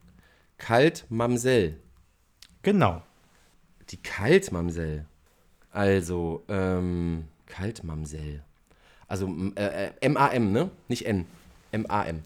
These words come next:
Speaker 2: M A M, genau.
Speaker 1: Kaltmamsell. Ich könnte mir vorstellen, also da, es ist, äh, die Kaltmamsell, also das ist auch so eine Art Beruf oder so eine Art Tätigkeit?
Speaker 2: Genau.
Speaker 1: Okay. Äh, die Kaltmamsell.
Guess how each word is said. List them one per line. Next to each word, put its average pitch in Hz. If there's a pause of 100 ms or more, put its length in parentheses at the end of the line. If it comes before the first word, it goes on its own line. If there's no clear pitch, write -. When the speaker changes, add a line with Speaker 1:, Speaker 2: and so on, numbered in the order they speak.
Speaker 2:
M 180
A 165
M, 110 (100)
genau. 104 (440)
Speaker 1:
Kaltmamsell. 85 (480)
Ich -
könnte 170
mir 180
vorstellen, 143 (360)
also 123
da, 127
es 131
ist, 147
äh, 139
die 143
Kaltmamsell, 117
also 123
das 135
ist 151
auch 139
so 131
eine 131
Art 120
Beruf 117
oder 107
so 107
eine 110
Art 107
Tätigkeit? 98 (580)
Speaker 2:
Genau. 110 (200)
Speaker 1:
Okay. 87 (540)
Äh, 113
die -
Kaltmamsell. 85